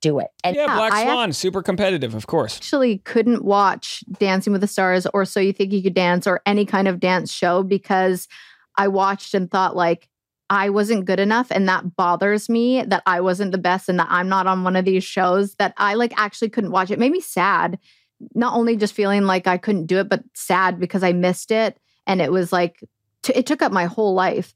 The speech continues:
Speaker 3: So when I went back and, you know, ballroom's very different from all the other dancing I grew up doing, but being back in a dance studio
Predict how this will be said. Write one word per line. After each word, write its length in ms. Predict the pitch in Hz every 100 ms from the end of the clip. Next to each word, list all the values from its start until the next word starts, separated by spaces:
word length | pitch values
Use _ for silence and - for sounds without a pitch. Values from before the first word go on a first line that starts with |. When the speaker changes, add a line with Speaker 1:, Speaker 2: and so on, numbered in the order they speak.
| -
Speaker 3:
So 160 | - 220
when 140 | 220
I 80 | 220
went 220 | 220 185
back 320 | 202 202 208
and, 320 | 208 196 180 -
you 80 | 190
know, 100 | 180
ballroom's 460 | 185 185 190 185
very 340 | 175 185 185 180
different 560 | - 170 180 196 180
from 200 | - 175 -
all 120 | 175
the 120 | 175
other 100 | 175
dancing 400 | 175 170 170 180
I 100 | 175
grew 160 | 170 180
up 160 | 151 -
doing, 360 | 233 202 185
but 220 | 180 170 - - _
being 260 | 226 277 247
back 320 | 175 196 -
in 120 | 208
a 80 | 180
dance 440 | 175 170 170 - -
studio 800 | - 214 214 226 240 262 294